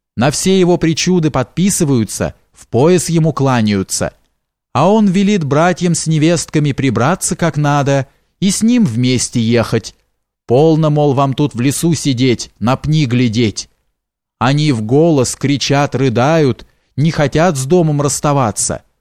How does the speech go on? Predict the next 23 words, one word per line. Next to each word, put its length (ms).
робеют 600
этого 300
дела. 460
"Ты, — 180
говорят, — 520
и 120
нас 340
под 200
великую 420
беду 300
подведешь". 680
А 160
он 240
говорит: 500
"Если, — 460
говорит, — 360
честью 500
не 120
поедете, 680
я 240
вас 180
силком 640
посажу". 520